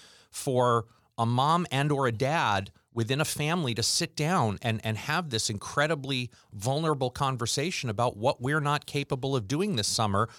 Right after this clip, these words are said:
when we're sitting here looking on Instagram and it seems like everybody's going to Italy this summer. Well, why can't we go to Italy this summer?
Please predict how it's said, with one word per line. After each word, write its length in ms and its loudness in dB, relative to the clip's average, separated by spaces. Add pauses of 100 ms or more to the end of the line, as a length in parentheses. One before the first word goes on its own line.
(340)
when 320 0 (100)
we're 160 -2
sitting 300 0
here 160 2
looking 340 -2
on 120 2
Instagram 600 -2
and 100 -4 (600)
it 100 -2
seems 220 0
like 140 0
everybody's 380 2
going 160 4
to 100 0
Italy 260 4
this 160 0
summer. 340 -2 (420)
Well, 160 0
why 160 0
can't 240 -6
we 120 0
go 120 -2
to 100 -2
Italy 260 -8
this 140 -6
summer? 300 -6